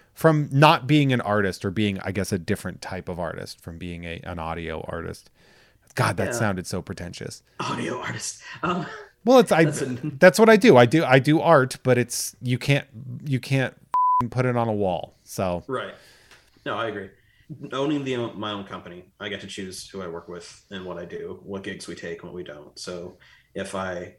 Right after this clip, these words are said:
Speaker 2: like somebody's work, uh, and they're a nice person, I will hire them time and time again. You know, uh, Peter Santamaria was somebody who was suggested to me by,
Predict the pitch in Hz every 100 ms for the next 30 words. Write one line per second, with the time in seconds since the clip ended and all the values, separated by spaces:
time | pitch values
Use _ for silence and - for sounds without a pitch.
0 | _ 101 101 - 107 113 110 110 160 202
1 | - _ - - 98 92 92 92 90 95
2 | 92 87 101 107 180 180 190 175 143 85
3 | 87 87 92 117 123 135 135 120 - 95
4 | 117 113 110 110 98 - _ _ - 90
5 | 90 98 92 90 85 - - _ 120 107
6 | 113 101 104 104 101 101 95 - 98 92
7 | 90 95 90 90 - 90 92 92 92 92
8 | 90 87 87